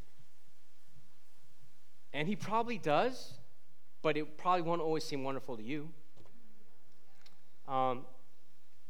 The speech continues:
and he does have a plan, because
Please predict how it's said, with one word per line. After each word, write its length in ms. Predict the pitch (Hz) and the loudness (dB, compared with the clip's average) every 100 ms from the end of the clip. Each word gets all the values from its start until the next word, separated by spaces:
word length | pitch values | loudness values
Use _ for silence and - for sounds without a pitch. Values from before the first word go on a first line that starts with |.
| - | 0
and 140 | 165 156 | 0 0
he 100 | 185 | 2
does 260 | 233 262 | 4 4
have 240 | 240 214 208 - - - - | 4 4 4 0 -2 -2 0
a 80 | 165 | 0
plan, 420 | 165 - 175 175 | 0 2 2 2
because 320 | 175 160 165 | 0 0 0